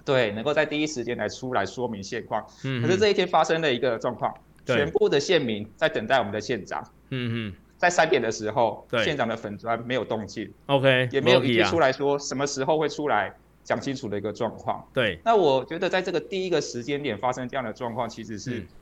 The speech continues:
Speaker 1: 呃，让人家觉得非常的，的担心的状况。
Speaker 2: 所以也就是说，
Speaker 1: 而
Speaker 2: 他第一时间事实上是神隐，
Speaker 1: 是。
Speaker 2: 人没去啊，哈。就是说，
Speaker 1: 呃，我
Speaker 2: 他应该发文，
Speaker 1: 对。
Speaker 2: 他也没发，啊，人也找不到，哦，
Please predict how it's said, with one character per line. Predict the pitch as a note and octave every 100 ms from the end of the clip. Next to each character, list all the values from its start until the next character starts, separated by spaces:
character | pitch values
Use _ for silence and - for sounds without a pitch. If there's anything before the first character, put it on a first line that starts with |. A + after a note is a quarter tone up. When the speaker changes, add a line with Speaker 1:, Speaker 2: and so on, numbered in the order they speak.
| - - -
Speaker 1:
呃， | A2+
让 | A2 C#3
人 | A#2+
家 | A#2+
觉 | -
得 | G#2+
非 | G#2+ A2+
常 | G2
的， | F#2+ - - -
的 |
担 | G2+ A2+
心 | G#2+ G#2+
的 |
状 | G2 A2+ F#2+
况。 | - -
Speaker 2:
所 | F#3+ A3
以 |
也 | D3+
就 | C3 G3
是 | G3
说， | E3
Speaker 1:
而 | F#3
Speaker 2:
他 | F#3 F3
第 | E3+ F3+ E3
一 | E3+
时 | - C3
间 | A2+ D3 C#3+
事 | D3+ C#3+
实 | C3
上 | C3+ A#2+
是 | C3+ B2+ A#2 G#2+
神 | G2+ C#3+ F3+
隐， | F3+
Speaker 1:
是。 | - - - _ _ -
Speaker 2:
人 | A#2
没 | C3+ B2
去 | A#2 A2+
啊， | F#2 - _ _ _
哈。 | - G2+ - _ _ - - - _ _
就 | D#3+
是 | D#3+
说， | D#3+
Speaker 1:
呃， | D3+ D3+ D3+ D3+ D3
我 |
Speaker 2:
他 | D3+ D#3
应 | D#3 D3+
该 | D3
发 | C#3 C#3 C3+ C#3 C#3
文， | C3+ G#2 F2+ G2
Speaker 1:
对。 |
Speaker 2:
他 | A#2 B2+
也 |
没 | G2 G2
发， | A2 A#2+ A#2
啊， | B2+
人 | B2 F#2 F2+
也 | E2+ E2
找 | D2+
不 | D2 E2+
到， | A#2 - _ - - - _
哦， | -